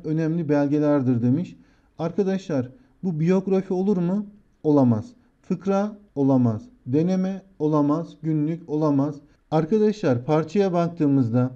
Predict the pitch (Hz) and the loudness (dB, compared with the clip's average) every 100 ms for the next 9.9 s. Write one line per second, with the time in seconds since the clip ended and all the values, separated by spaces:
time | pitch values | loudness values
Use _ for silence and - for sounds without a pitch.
0 | - 165 202 190 170 151 135 135 131 139 | -2 2 2 2 4 4 4 4 4 2
1 | 151 175 151 151 143 131 147 - 165 175 | 2 0 2 4 4 4 0 0 -4 -2
2 | 185 165 156 147 143 156 151 143 147 170 | -2 -4 -4 -4 -2 0 2 2 0 -2
3 | 151 151 151 151 - 170 156 175 - _ | -2 0 -2 -4 -4 -2 -2 -4 -8 _
4 | - 143 143 156 - 160 160 - 143 143 | -2 0 2 0 -2 -4 -4 -2 0 2
5 | 147 135 131 123 127 113 143 156 - _ | 4 4 2 2 -2 0 -2 -4 -18 _
6 | _ _ 170 170 196 214 208 175 180 185 | _ _ -4 0 0 0 -2 -4 -2 0
7 | 190 185 170 170 185 185 156 165 175 170 | 0 0 0 -2 -2 -4 -2 -2 -2 -2
8 | 165 160 - - 175 175 185 185 156 156 | -4 -4 -8 -6 -6 -4 -6 -2 -2 0
9 | 127 127 127 120 120 120 120 170 | 2 2 2 2 4 4 2 -2